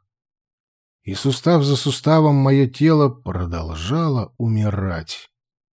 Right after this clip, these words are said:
Настала минута, когда исчезла плоть моей стопы. Настала минута, когда исчезли обе лодыжки. Мой экстаз был так глубок,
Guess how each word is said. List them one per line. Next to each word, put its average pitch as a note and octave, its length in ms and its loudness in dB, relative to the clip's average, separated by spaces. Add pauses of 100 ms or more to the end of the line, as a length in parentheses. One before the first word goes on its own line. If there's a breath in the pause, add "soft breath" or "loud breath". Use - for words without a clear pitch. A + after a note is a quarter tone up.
(560)
Настала - 420 -4
минута, B2+ 480 2
когда B2 380 2
исчезла C3+ 560 2
плоть B2+ 400 0
моей A2+ 400 0
стопы. F#2 720 -6 (640)
Настала A2 600 0
минута, C3 840 0
когда E2 380 -8
исчезли G#2 720 -2
обе A#2+ 300 2
лодыжки. C3 920 0 (1080)
Мой A#2 500 2
экстаз C3+ 640 -2
был B2 340 0
так C3+ 380 -2
глубок, A#2 680 0